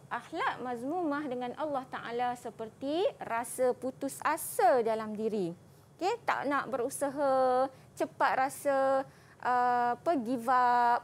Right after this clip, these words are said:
Okey? Baik, yang kedua contohnya adalah sifat kufur dengan nikmat Allah Ta'ala. Okey, tak kiralah sama ada kufur nikmat ataupun kufur hakikat.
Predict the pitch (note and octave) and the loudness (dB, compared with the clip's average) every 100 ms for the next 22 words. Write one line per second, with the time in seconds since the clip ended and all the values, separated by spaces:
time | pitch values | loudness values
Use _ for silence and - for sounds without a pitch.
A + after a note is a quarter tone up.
0 | - B3+ D4 D#4 G#4 C#5+ - - G#3+ G#3 | -4 -12 -4 -2 -2 -4 -10 -10 -6 -6
1 | - C4 D#4 E4+ F4 F4+ G4 D#4 D4+ C#4+ | -6 -6 -4 -4 0 0 0 -2 -4 -6
2 | C4+ C4+ C4+ B3 A#3+ B3+ C4 C#4+ B3 - | -6 -6 -6 -4 -2 -2 -2 -4 -10 -6
3 | D4 F#4+ - - - - - D#4+ B3+ - | -2 -2 -6 -20 -20 -12 -4 0 -2 -2
4 | F4 D#4+ A#3 A#3 A#3 A#3 A3+ A#3 B3 F#4+ | 0 0 -2 -8 -8 -8 -8 -6 -4 -4
5 | - - - A#3 A3+ A3 - G#3 G#3+ G#3+ | -6 -12 -6 -4 -4 -8 -8 -6 -4 -4
6 | G#3 G3+ G3+ G3+ - A#4 - - A#3+ B3 | -2 -2 -2 -4 -6 -6 -6 -6 -2 0
7 | C#4 D#4+ B3 A3+ - A3 C4+ E4+ - - | 0 0 -4 -4 -2 0 2 2 0 -12
8 | - - G#4+ - D#4 C4 B3 - A#3 A#3+ | -10 0 0 2 0 2 -2 -4 -4 -4
9 | A#3 - G#3+ A3 - D#4 C4 B3 A3 G#3 | -4 -4 -4 -4 -2 0 2 2 -4 -4
10 | G#3+ G#3 A#3 C#4 C#5+ - - A3 G#3+ - | -6 -2 2 4 4 0 -10 -8 -8 -8
11 | G#3+ - G#3 G3+ F#3+ F#3 F3+ F3+ F3 | -10 -4 -2 0 0 0 -2 -2 -4